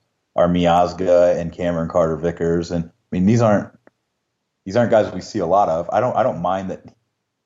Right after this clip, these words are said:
he leaves the other guys on the field either, like a Nagbe or Yedlin and Villafaña, because,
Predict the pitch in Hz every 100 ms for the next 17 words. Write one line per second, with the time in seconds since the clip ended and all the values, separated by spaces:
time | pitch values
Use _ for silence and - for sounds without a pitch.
0 | _ _ _ _ - 101 98 113 107 101
1 | 101 95 113 107 92 90 90 90 85 110
2 | 101 82 85 85 90 90 90 90 80 82
3 | 85 90 90 87 80 85 82 - 104 95
4 | 82 78 - 85 78 -